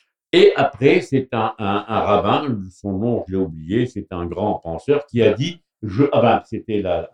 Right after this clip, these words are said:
quand il y a eu l'exil de Babylone, qui a décidé de le mettre par écrit. Alors évidemment, une fois que ça a été par écrit, on discutait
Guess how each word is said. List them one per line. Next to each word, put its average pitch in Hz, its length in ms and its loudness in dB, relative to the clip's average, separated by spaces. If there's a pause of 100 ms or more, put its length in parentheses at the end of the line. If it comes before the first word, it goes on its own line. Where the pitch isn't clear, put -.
(100)
quand 95 260 -8
il 95 60 -8
y 98 40 -2
a 95 40 0
eu 95 80 0
l'exil 104 440 -4
de 104 100 -2
Babylone, 98 520 2 (240)
qui 110 120 -4
a 80 100 0
décidé 135 760 2
de 104 140 0
le 113 260 4
mettre 160 320 0
par 151 200 4
écrit. 123 500 -4 (360)
Alors 123 200 4
évidemment, 139 500 6
une 120 120 2
fois 180 200 2
que - 60 -6
ça 139 80 0
a 123 40 6
été 123 240 -2
par 95 240 -2
écrit, 151 500 -4 (280)
on 123 180 6
discutait 131 920 -4